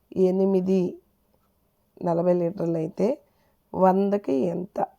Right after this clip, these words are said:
ఇది క్వశ్చన్. ఈ రెండు క్రాస్గా మల్టిప్లికేషన్ చేస్తే ఎయిట్ into x ఎయిట్ ఎక్స్, ఇది రెండు వంద into నలభై. మనకి ఎక్స్ వాల్యూ కావాల్సింది కాబట్టి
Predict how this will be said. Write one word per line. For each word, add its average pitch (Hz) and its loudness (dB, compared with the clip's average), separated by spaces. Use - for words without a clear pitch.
ఇది 185 -2
క్వశ్చన్. 202 -2
ఈ 214 4
రెండు 208 2
క్రాస్గా 190 0
మల్టిప్లికేషన్ 175 -4
చేస్తే 165 -6
ఎయిట్ 180 0
into 180 -4
x - -10
ఎయిట్ 160 -4
ఎక్స్, 208 -2
ఇది 202 2
రెండు 202 2
వంద 175 2
into 175 0
నలభై. 170 -4
మనకి 190 2
ఎక్స్ 180 -2
వాల్యూ 185 4
కావాల్సింది 170 -2
కాబట్టి 196 -2